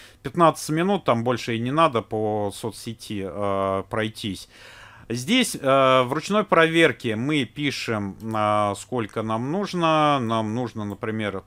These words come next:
трое суток на, на вот что, чтобы ответить человеку. А здесь информацию для подтверждения.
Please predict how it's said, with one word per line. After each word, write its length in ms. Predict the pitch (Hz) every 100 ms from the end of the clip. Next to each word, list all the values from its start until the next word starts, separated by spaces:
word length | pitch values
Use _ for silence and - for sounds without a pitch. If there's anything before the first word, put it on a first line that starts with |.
| _
трое 340 | 131 131 117 107
суток 640 | - - 180 - 185 - - - - -
на, 340 | 135 143 127 107
на 480 | 123 127 123 120 113
вот 240 | 117 113
что, 720 | - - 127 120 113 110 110
чтобы 420 | - 143 113 117
ответить 540 | 113 113 135 123 113 98
человеку. 680 | - 117 120 120 - 110 - - - _
А 120 | 135
здесь 400 | 147 240 262 -
информацию 720 | 147 143 135 175 202 202 147
для 200 | 120 151
подтверждения. 1040 | 143 131 - 120 104 98 110 98 92 85